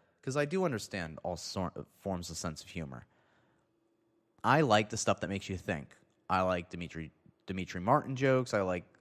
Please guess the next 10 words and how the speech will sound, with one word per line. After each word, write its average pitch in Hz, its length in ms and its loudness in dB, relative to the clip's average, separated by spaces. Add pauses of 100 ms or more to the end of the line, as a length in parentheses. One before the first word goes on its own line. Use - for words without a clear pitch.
certain - 320 -4
kinds 98 260 -2
of 82 100 -8
jokes 92 520 -2 (540)
that, 85 400 4 (960)
I 67 200 -2
like 104 140 0 (160)
Bo 95 160 2
Burnham. 120 440 2
I, 95 160 2